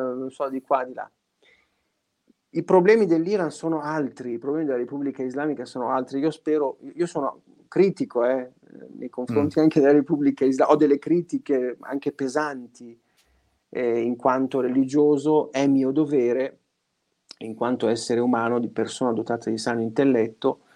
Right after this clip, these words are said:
Speaker 1: è mio dovere, ehm, esprimerle queste critiche. Dove vedo
Speaker 2: Certo.
Speaker 1: male, dove vedo sbagliato, devo dirlo.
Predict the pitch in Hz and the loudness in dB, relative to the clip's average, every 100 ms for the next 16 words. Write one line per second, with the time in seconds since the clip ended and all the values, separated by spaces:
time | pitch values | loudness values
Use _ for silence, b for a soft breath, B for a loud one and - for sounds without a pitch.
0 | b b b - 156 139 135 151 151 131 | b b b 6 8 8 6 4 2 2
1 | 117 135 139 _ _ - - - - - | 2 0 -4 _ _ -14 -10 -10 -8 -8
2 | - - - 87 - - 110 113 - 220 | -6 -8 -6 -4 -4 0 0 4 6 8
3 | 165 120 110 107 117 113 107 - 110 - | 8 6 2 2 2 -4 -6 -4 -6 -8
4 | 107 - 113 165 139 127 139 131 113 113 | -8 -8 4 6 8 6 8 8 6 4
5 | 113 135 127 127 127 123 123 123 117 120 | 2 0 0 0 0 -2 -2 -2 -4 -2
6 | 139 143 113 143 127 113 113 117 113 113 | -4 -2 -6 -8 -10 -10 -12 -16 -20 -20